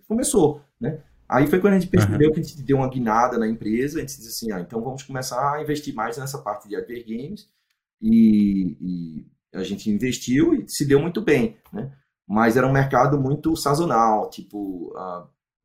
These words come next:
Speaker 1: ah, na
Speaker 2: Aham.
Speaker 1: segunda, a gente vendia muito projeto na segunda, no segundo semestre do ano, ah, no primeiro semestre não vendia nada, era o,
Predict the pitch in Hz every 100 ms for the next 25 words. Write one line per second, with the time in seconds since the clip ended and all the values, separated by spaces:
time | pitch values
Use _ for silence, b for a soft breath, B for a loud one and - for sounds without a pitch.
0 | _ _ - 65 69 69 71 90 98 98
1 | 95 98 117 117 113 107 98 - _ b
2 | b - 98 101 113 110 123 127 - 143
3 | 123 120 117 113 110 - 101 107 101 101
4 | 95 101 - 104 95 107 95 95 107 113
5 | 120 120 143 254 - _ _ _ _ _
6 | _ _ 104 107 101 107 110 123 117 117
7 | 123 110 117 127 131 127 123 120 127 98
8 | 90 87 92 95